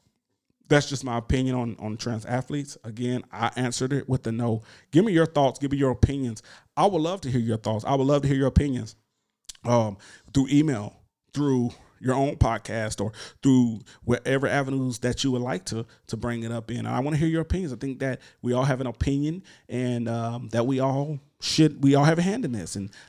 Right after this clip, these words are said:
let's, let's let our voices be heard, and let's, let's really, um, let's really, uh,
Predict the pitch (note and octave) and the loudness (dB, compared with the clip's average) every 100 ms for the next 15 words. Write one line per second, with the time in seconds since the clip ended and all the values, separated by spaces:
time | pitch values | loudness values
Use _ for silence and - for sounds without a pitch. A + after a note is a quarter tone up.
0 | - A#2 - - B2 B2 C3+ C3 C3 B2+ | -2 0 0 -2 -2 -2 -2 0 2 2
1 | A#2+ C3 - A#2 C3+ C3 C#3 E3 C#3 - | 2 0 0 -2 -2 2 0 0 -4 -6
2 | - - A3+ B3 - G3+ - - - - | -20 -6 -4 -4 -2 -2 -2 -8 -10 -20
3 | _ C3+ G#3 G#3 - F#3 F#3 F3+ E3+ D#3 | _ 2 2 2 -4 -8 -10 -10 -10 -14
4 | - _ _ _ _ _ A#2+ D#3 D#3 - | -20 _ _ _ _ _ -6 -4 -4 -2
5 | F3+ F3 D#3+ D#3+ _ - - - | 0 0 -4 -10 _ -18 -14 -14